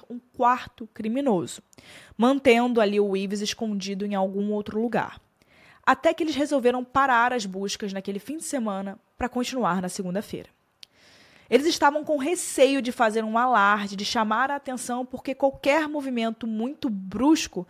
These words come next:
poderia causar a morte do menino, se ele tivesse, né, em cativeiro e o sequestrador se sentisse ameaçado.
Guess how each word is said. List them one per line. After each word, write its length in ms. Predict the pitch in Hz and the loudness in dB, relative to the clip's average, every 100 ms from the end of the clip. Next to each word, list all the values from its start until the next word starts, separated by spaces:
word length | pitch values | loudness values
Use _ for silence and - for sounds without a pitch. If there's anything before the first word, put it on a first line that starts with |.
| - - - | -14 -20 -6
poderia 320 | - 240 262 269 | 4 6 6 4
causar 380 | 262 254 240 | 2 2 4
a 60 | 254 | 2
morte 580 | 254 226 214 - - 233 | 6 6 6 2 -6 -2
do 120 | 226 | -2
menino, 460 | 254 285 226 175 175 | 0 0 -2 -2 -6
se 140 | - | -6
ele 80 | 190 | -6
tivesse, 480 | - 180 180 - 196 | -4 -4 -4 -4 -4
né, 280 | 165 170 - _ _ _ - | -4 -10 -14 _ _ _ -16
em 300 | 175 170 175 - | -14 -12 -14 -8
cativeiro 800 | 202 - 185 175 190 220 170 156 | -8 -4 -4 0 2 2 -2 -6
e 140 | 160 | -8
o 40 | |
sequestrador 640 | 190 202 208 208 196 190 190 | -6 -4 -4 -4 -4 -4 -6
se 60 | |
sentisse 480 | - 214 202 202 - | -8 -8 -10 -10 -8
ameaçado. 540 | 196 190 196 - - | -8 -8 -8 -10 -12